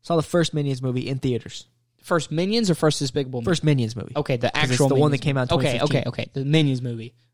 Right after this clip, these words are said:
Speaker 1: I
Speaker 2: We
Speaker 1: gotta see the sequel in
Speaker 2: This
Speaker 1: theaters, bro.
Speaker 2: But it has baby Steve Carell. It's got Steve
Speaker 1: That
Speaker 2: Carell with
Speaker 1: too.
Speaker 2: the baby
Speaker 1: That
Speaker 2: voice.
Speaker 1: too. And he, he
Speaker 2: That's
Speaker 1: was at the end. He, they were teasing it at the end of the
Speaker 2: I
Speaker 1: first Minions
Speaker 2: know.
Speaker 1: movie. I was like, "Ooh, that's
Speaker 2: They
Speaker 1: exciting."
Speaker 2: pulled the,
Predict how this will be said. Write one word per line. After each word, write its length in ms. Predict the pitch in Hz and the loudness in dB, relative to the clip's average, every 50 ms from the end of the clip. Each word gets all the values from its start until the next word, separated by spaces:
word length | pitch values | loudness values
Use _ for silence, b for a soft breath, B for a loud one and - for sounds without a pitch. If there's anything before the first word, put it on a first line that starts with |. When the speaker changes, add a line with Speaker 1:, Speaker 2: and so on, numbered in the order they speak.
| _ - | _ -6
Speaker 1:
I 80 | 247 285 | -6 -4
Speaker 2:
We 80 | 294 | -2
Speaker 1:
gotta 280 | - 208 208 269 262 233 | -2 0 2 2 2 2
see 220 | - - 185 196 | 2 0 -2 0
the 140 | 190 226 226 | 0 0 -2
sequel 600 | - - - 277 302 294 - - 196 208 233 262 - - | -2 0 2 2 2 2 4 4 6 6 4 2 0 0
in 60 | - | 0
Speaker 2:
This 160 | 214 269 - | 0 0 2
Speaker 1:
theaters, 500 | - 302 330 339 320 254 185 - - - | 0 2 2 2 2 2 2 0 0 -4
bro. 160 | - 226 - - | -4 -2 -2 -2
Speaker 2:
But 100 | 254 - | 0 -2
it 80 | 269 277 | -2 -2
has 400 | 262 - - 247 262 254 220 175 | -2 -2 -2 2 2 2 2 0
baby 640 | 147 - _ - 180 202 226 233 208 233 226 226 | -4 -4 _ 2 2 4 2 2 2 0 0 0
Steve 480 | 202 - - - - 208 214 233 208 - | 0 -2 -4 -4 -2 0 2 2 2 0
Carell. 180 | - - 208 214 | 0 -2 0 2
It's 100 | 208 190 | 2 2
got 160 | - 262 247 - | 4 2 2 2
Steve 260 | - - 247 254 214 - | 2 2 2 2 2 2
Speaker 1:
That 80 | - | 4
Speaker 2:
Carell 340 | 196 202 214 214 214 208 190 | 6 8 8 8 8 8 10
with 140 | 185 208 240 | 10 10 10
Speaker 1:
too. 80 | - | 8
Speaker 2:
the 60 | 160 - | 6 6
baby 340 | - 165 180 226 240 269 269 | 6 6 6 6 4 6 4
Speaker 1:
That 160 | 277 254 269 | 6 6 6
Speaker 2:
voice. 160 | 262 311 311 | 4 4 4
Speaker 1:
too. 240 | 294 330 339 311 349 - - - | 6 6 4 4 2 0 -4 -2
And 160 | - 156 156 | 2 4 4
he, 80 | 170 180 | 4 4
he 200 | 170 180 170 165 | 2 0 0 4
Speaker 2:
That's 180 | 156 160 175 202 | 6 6 6 6
Speaker 1:
was 120 | 226 208 | 6 4
at 100 | 220 - | 2 0
the 140 | 226 208 - | 0 -2 -2
end. 220 | 214 233 240 214 | -2 -4 -2 0
He, 120 | 190 185 190 | 0 0 0
they 180 | 170 202 196 | 2 0 0
were 80 | 180 160 | 0 0
teasing 340 | - - 202 202 196 190 190 | -2 -2 -2 0 -2 -2 -2
it 60 | 190 | -2
at 140 | 180 175 - | -4 -4 -4
the 60 | - | -4
end 180 | 143 180 180 185 | -2 0 2 2
of 60 | 165 | 2
the 60 | 160 | 2
Speaker 2:
I 100 | 165 165 | 4 4
Speaker 1:
first 120 | 175 180 202 | 6 6 8
Minions 240 | 233 240 233 226 220 | 8 8 8 8 8
Speaker 2:
know. 200 | 214 208 190 180 | 8 8 8 6
Speaker 1:
movie. 320 | 190 147 143 - - 175 165 | 6 4 2 -2 -6 0 2
I 60 | 143 | 2
was 140 | 143 135 139 | 2 4 2
like, 180 | 120 120 - | 0 0 0
"Ooh, 300 | - 139 131 127 120 123 | 0 0 0 2 2 0
that's 140 | 120 123 - | 0 0 0
Speaker 2:
They 60 | 196 214 | 0 2
Speaker 1:
exciting." 260 | 196 - - 240 226 | 4 6 6 8 6
Speaker 2:
pulled 100 | - - | 6 4
the, 80 | - | 0